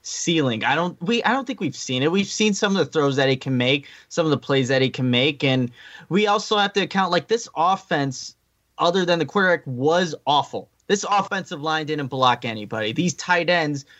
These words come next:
there were, there were all these tight ends, but they produced nothing. So maybe with all the pieces in place, the coaching in place,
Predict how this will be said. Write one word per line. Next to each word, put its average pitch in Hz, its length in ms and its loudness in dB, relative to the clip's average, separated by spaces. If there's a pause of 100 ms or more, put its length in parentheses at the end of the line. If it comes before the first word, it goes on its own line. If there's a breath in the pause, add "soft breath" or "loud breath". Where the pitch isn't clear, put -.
(200 soft breath)
there 214 160 0
were, 208 360 0
there 180 160 2
were 170 160 2
all 180 200 2
these 170 160 -2
tight 147 260 2
ends, 143 140 0
but 147 160 0
they 156 80 0
produced 151 420 -4
nothing. 135 500 0
So 156 380 -2
maybe 196 480 2
with 170 240 0 (140)
all 165 460 2
the 151 80 -2
pieces 160 420 -6
in 135 120 0
place, 151 580 -2
the 151 120 0
coaching 165 540 0
in 139 120 2
place, 135 460 0